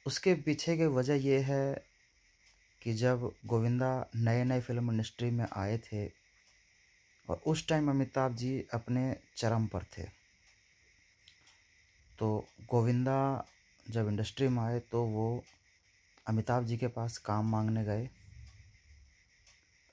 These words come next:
अमिताभ जी ने अपनी फिल्म हम में उनको रोल दिया था, जिससे उन्हें आगे फिर काम मिलना शुरू हो गया। तो दोस्तों, ये है जीवन के चक्र और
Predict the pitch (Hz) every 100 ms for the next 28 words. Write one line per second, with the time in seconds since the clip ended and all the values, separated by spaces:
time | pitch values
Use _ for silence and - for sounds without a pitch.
0 | - 107 107 127 135 120 123 120 127 135
1 | - - - - - 98 - 120 120 113
2 | - 120 113 120 123 - - 139 143 147
3 | 139 131 120 113 110 104 95 95 82 -
4 | 110 117 - 135 127 117 120 - - -
5 | - _ _ _ - 107 117 120 117 -
6 | 110 110 110 107 113 - 107 101 98 80
7 | - - - _ _ - _ _ _ _
8 | _ _ _ _ _ _ _ - _ _
9 | _ _ - 107 113 - 123 120 127 123
10 | 131 127 - - - - - - - -
11 | _ - - - 113 101 113 117 120 120
12 | - 113 120 120 110